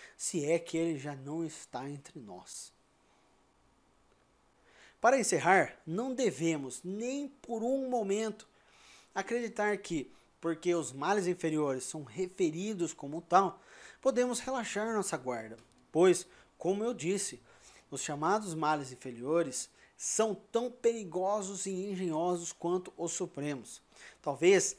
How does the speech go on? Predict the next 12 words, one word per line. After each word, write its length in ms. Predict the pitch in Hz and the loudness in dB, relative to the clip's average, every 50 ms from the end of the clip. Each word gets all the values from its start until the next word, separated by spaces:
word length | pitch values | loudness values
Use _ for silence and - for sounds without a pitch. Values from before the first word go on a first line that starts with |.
| - - _ - | -14 -20 _ -16
mais 500 | 135 139 143 156 165 196 214 196 165 190 | -12 -6 -2 0 0 0 0 0 0 0
ainda, 420 | 202 175 170 196 214 208 175 156 147 | 0 0 2 0 0 0 0 -2 -2
porque 460 | - 185 180 185 - 226 214 190 - - - - - - - - - _ | -2 -4 -4 -2 0 -2 -2 -2 -6 -10 -20 -20 -20 -20 -20 -20 -20 _
tivemos 540 | - - 269 233 226 240 247 247 254 214 165 | -6 -4 -2 2 2 2 2 2 0 0 0
muito 320 | 180 196 233 240 240 247 214 | 0 0 0 -2 -4 -6 -6
pouca 500 | - - 226 220 220 214 - 226 214 - - - | 2 6 6 6 6 6 0 -6 -6 -8 -8 -10
interação 960 | 269 262 254 254 - 240 240 233 196 175 - - - - 175 185 214 220 - - - - _ | -6 -6 -4 0 2 2 4 4 0 0 -2 -4 -2 0 0 2 2 0 -2 -6 -14 -20 _
direta 480 | - 214 247 214 160 180 226 226 - 160 | -8 -2 0 2 4 4 4 2 0 -4
com 220 | - - 135 117 | -6 -6 -10 -10
eles. 400 | 107 104 95 90 - - - - _ _ _ _ - - - _ _ | -10 -12 -16 -16 -16 -16 -16 -16 _ _ _ _ -20 -20 -20 _ _
Lembre-se 500 | - 127 143 170 190 196 175 156 - - | -6 0 4 6 6 6 6 2 -2 -6
também 480 | 139 - 127 120 139 165 165 151 123 - | -8 -10 -8 -2 2 2 2 2 0 -6